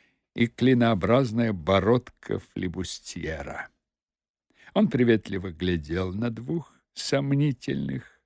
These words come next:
оборванцев и даже, более того, делал им пригласительные жесты. Авторитет Арчибальда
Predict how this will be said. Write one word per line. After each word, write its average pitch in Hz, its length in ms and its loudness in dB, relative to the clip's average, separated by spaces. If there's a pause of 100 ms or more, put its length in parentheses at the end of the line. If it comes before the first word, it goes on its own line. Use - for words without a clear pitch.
оборванцев 127 920 -6
и 101 60 -4
даже, 95 300 -4
более 120 440 4
того, 82 340 -10
делал 131 760 8
им 160 340 6
пригласительные 147 1200 2
жесты. 123 880 -2 (1160)
Авторитет 151 840 8
Арчибальда 143 1160 6